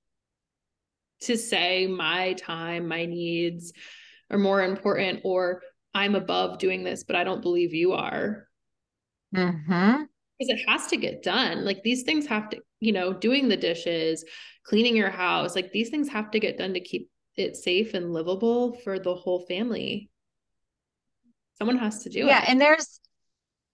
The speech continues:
Speaker 2: there's
Speaker 1: Maybe.
Speaker 2: this piece that I hear a lot from men who are like, "Yeah, but you're doing things that don't matter. Like, I don't care if we do holiday cards. I don't care if we get family portraits. I don't even care if there's gifts under the tree or
Speaker 1: Mm-hmm.
Speaker 2: extracurriculars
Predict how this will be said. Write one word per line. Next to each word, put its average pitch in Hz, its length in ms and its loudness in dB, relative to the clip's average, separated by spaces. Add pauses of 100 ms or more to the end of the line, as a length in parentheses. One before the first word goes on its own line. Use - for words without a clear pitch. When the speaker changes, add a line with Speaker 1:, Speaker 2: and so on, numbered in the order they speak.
(100)
Speaker 2:
there's - 220 0
Speaker 1:
Maybe. 370 80 -8
Speaker 2:
this - 120 -12
piece 285 460 0
that 247 160 4
I 233 120 8
hear 214 260 6
a 190 60 8
lot 170 500 4
from 170 340 0
men 165 400 4
who 185 200 0
are 165 160 4
like, 160 440 -2
"Yeah, 208 340 8
but 208 120 2
you're 190 140 2
doing 214 320 2
things 202 220 0
that 170 120 -6
don't 151 260 -2
matter. 165 580 -2 (160)
Like, 175 300 -2
I 170 180 4
don't 208 220 4
care 190 140 2
if 170 100 -6
we 175 100 -4
do 165 140 -4
holiday 156 420 2
cards. - 320 -4
I 165 140 2
don't 175 180 -2
care 170 220 2
if 160 100 -2
we 165 140 -4
get 156 280 -2 (160)
family 175 320 0
portraits. 233 460 2
I 214 120 6
don't 233 160 8
even 214 160 8
care 208 160 4
if 185 100 0
there's 170 240 0
gifts - 500 -2
under 160 260 0
the 147 120 -2
tree 160 640 0 (360)
or 226 180 6
Speaker 1:
Mm-hmm. 190 100 4
Speaker 2:
extracurriculars 180 1080 2